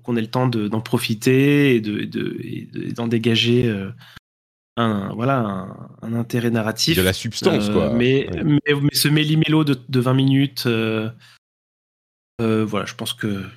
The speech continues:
Speaker 1: je pense qu'on a fait le tour et j'espère que ça sera, que c'est le dernier de ce format-là, quoi.
Speaker 2: Euh,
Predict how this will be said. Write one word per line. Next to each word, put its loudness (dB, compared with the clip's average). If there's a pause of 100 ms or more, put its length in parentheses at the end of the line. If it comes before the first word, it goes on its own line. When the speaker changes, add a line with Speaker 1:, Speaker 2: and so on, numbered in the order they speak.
(340)
Speaker 1:
je -10
pense -4
qu'on -2
a -2
fait -2
le -6
tour 0
et -4
j'espère -6
que -14
ça -8
sera, -12
que -14
c'est -4
le -4
dernier -4
de -2
ce 0
format-là, 0
quoi. -8 (760)
Speaker 2:
Euh, -4